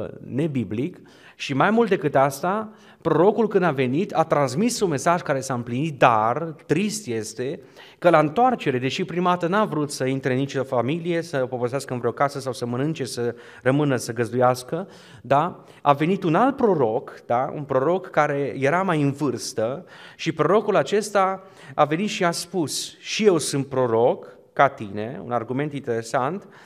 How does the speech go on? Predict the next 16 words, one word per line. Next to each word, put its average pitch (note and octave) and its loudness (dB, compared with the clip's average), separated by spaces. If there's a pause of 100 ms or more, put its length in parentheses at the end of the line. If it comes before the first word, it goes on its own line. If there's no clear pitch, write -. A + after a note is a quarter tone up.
(180)
versetul C#3 -2
optsprezece, D3 -2
unu C#3+ 0
Împărați B2+ 0
treisprezece, C3+ -4
și B2 -4
un D3+ 2
înger C3+ 4
mi-a C3 2
vorbit B2+ -2
din C3 -4
partea D#3 2
Domnului B2 -4
și G#2+ -14
mi-a A2 -8
zis: C3+ -8